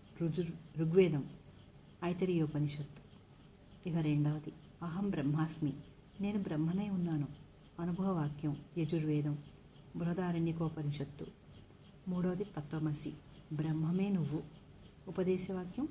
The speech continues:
సామవేదం, ఛాందోగ్యోపనిషత్తు. నాలుగు అయమాత్మ బ్రహ్మ, ఈ ఆత్మే బ్రహ్మం, సాక్షాత్కార వాక్యం అథర్వవేదం,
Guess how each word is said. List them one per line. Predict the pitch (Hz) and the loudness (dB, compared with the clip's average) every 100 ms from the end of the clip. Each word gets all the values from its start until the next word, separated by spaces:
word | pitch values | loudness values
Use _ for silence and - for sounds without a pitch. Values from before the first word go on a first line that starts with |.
| - | -4
సామవేదం, | - 160 156 151 147 147 - - - - - - - - - - | -2 2 2 2 0 -4 -10 -20 -20 -20 -20 -20 -20 -20 -12 -4
ఛాందోగ్యోపనిషత్తు. | 180 180 185 165 165 160 156 143 135 - - - - - - - - - | -2 0 0 0 0 0 -2 -2 -4 -8 -14 -14 -20 -20 -20 -20 -20 -8
నాలుగు | 175 151 147 147 - - - - - | 0 2 2 0 -6 -12 -20 -10 -2
అయమాత్మ | 180 202 208 - 214 214 | 0 0 -4 -4 -4 -2
బ్రహ్మ, | 180 156 147 151 - - - - - - - | 0 2 2 0 -4 -20 -20 -20 -20 -20 -6
ఈ | 175 | -2
ఆత్మే | 151 147 147 180 247 - - - - - | 0 0 0 0 0 0 -8 -20 -14 -4
బ్రహ్మం, | 147 151 139 160 160 - - - - - - - - | 0 0 2 2 0 -6 -18 -20 -20 -20 -20 -18 -10
సాక్షాత్కార | - 190 190 202 202 170 160 | -4 -4 -2 -4 -4 -4 -2
వాక్యం | 147 139 - 135 - - | -2 -4 -6 -10 -8 -8
అథర్వవేదం, | 156 160 175 156 135 135 | -4 0 0 0 -2 -4